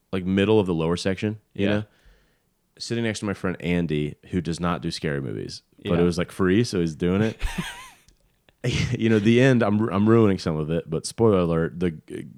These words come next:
Speaker 1: good people get possessed. The, every, like every movie.
Speaker 2: Yeah.
Speaker 1: Um,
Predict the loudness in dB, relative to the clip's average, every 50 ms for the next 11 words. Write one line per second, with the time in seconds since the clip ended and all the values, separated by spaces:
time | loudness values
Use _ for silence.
0 | -16 -4 0 2 2 2 2 -2 -2 -2 -2 -2 -4 -6 -8 _ _ _ _ _
1 | _ _ -20 -20 -20 -12 -6 -4 -2 -2 -2 -2 -4 -4 -4 -4 -6 -10 -16 -20
2 | _ _ _ _ _ _ _ _ _ _ _ -14 -10 -10 -8 -4 -4 -2 -2 -2
3 | -4 -6 -6 -6 -6 -6 -6 -10 -12 -14 -16 _ _ _ _ _ -16 -8 -6 -4
4 | -2 0 0 2 2 0 0 -2 -6 -10